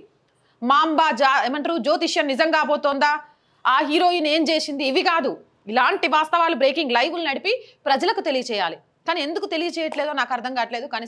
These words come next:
సోషల్ మీడియా వచ్చిన తర్వాత నిజాలను నిర్భయంగా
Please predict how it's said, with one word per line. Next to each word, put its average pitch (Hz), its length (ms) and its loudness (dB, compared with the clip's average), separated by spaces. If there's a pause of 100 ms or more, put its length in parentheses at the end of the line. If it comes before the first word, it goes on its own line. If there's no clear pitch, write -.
సోషల్ 330 320 -4
మీడియా 285 240 -2
వచ్చిన 247 240 -8
తర్వాత 226 280 -2 (500)
నిజాలను 277 420 0 (100)
నిర్భయంగా 247 480 -2